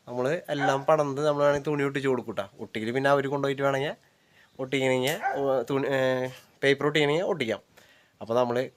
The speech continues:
കോൺടാക്ട് ചെയ്താൽ മതി എന്ത് കേസ് ഉണ്ടെങ്കിലും. അപ്പോൾ ഈ വീഡിയോ സബ്സ്ക്രൈബ് ചെയ്യുക, ലൈക്ക്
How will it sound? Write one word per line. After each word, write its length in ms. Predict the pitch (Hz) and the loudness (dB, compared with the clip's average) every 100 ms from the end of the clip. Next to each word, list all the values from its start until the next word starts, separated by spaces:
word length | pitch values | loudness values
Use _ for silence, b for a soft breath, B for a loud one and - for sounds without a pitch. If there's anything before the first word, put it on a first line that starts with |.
| - | 0
കോൺടാക്ട് 360 | 123 120 117 - | 2 4 0 0
ചെയ്താൽ 180 | 135 127 131 | -2 0 0
മതി 160 | 120 120 | 0 -2
എന്ത് 140 | 120 120 | -4 -4
കേസ് 160 | 120 113 | -4 -4
ഉണ്ടെങ്കിലും. 300 | 113 107 117 b b b b _ | -6 -6 -10 b b b b _
അപ്പോൾ 160 | 95 110 123 | -4 -2 0
ഈ 20 | 131 | -2
വീഡിയോ 220 | 131 120 113 | -2 -4 -4
സബ്സ്ക്രൈബ് 460 | 131 - 120 113 117 | -6 -6 -4 -4 -4
ചെയ്യുക, 180 | 117 117 | -4 -2
ലൈക്ക് 180 | 117 | -4